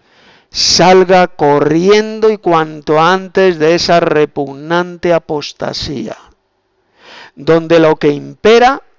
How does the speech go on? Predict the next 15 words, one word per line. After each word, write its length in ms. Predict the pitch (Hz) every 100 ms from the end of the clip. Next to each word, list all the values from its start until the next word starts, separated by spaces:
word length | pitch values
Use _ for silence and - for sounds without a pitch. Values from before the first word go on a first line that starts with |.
| _ -
es 440 | 175 220 214 - _
el 180 | 147 139
fraude, 720 | 131 - 202 226 233 240 415 _ _ - - _ _
la 240 | 147 139 139
avaricia 720 | 139 151 226 202 240 240 - _ _
y 180 | - 165
todo 320 | 156 202 196
tipo 320 | 185 180 175 170
de 120 | 160
pecados 760 | 151 165 165 170 190 - - _ _ _ _ -
bajo 500 | 139 147 139 131 139
una 560 | 180 240 247 254 262 - _
apariencia 1160 | 143 147 139 131 156 208 214 196 - 208 202 - _
de 220 | 135 139
falsa 720 | - 165 170 175 165 - 180